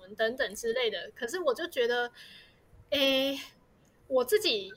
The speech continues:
我觉得啦，如果假设我今天是绿营的网军好了，我觉得这真的太累了吧，还要一直往前搜，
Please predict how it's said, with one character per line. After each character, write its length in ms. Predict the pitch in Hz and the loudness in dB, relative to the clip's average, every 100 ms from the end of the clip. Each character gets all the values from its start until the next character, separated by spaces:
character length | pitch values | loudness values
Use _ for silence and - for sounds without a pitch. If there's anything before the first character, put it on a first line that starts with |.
| - _ - _ | -18 _ -20 _
我 220 | 254 240 | 2 4
觉 180 | 226 277 | 6 4
得 140 | 311 302 | 6 8
啦， 160 | 240 | 6
如 160 | 220 339 | 6 2
果 220 | 349 269 | 6 4
假 240 | - 214 | 6 2
设 200 | 208 330 | 2 4
我 160 | 277 180 | 4 4
今 200 | - 269 | 0 -2
天 160 | 302 294 | -2 -4
是 420 | 320 285 240 208 | -2 2 4 4
绿 260 | 240 294 208 | 2 -2 -2
营 140 | 185 | -4
的 120 | 190 | -8
网 240 | 185 160 180 | -6 -8 -4
军 200 | 226 247 | -2 -2
好 180 | 254 - | -2 -4
了， 160 | - | -6
我 140 | 277 359 | -2 2
觉 100 | 494 | 6
得 100 | 466 | 6
这 100 | - | 8
真 160 | 415 403 | 6 6
的 80 | 392 | 4
太 160 | - 403 | 4 2
累 160 | 370 320 | 6 6
了 120 | 247 | 8
吧， 140 | 240 | 8
还 120 | 254 | 10
要 140 | 339 392 | 10 8
一 60 | |
直 140 | 415 339 | 4 2
往 200 | 320 254 | 4 4
前 240 | - 247 | 4 0
搜， 160 | 277 320 | 2 8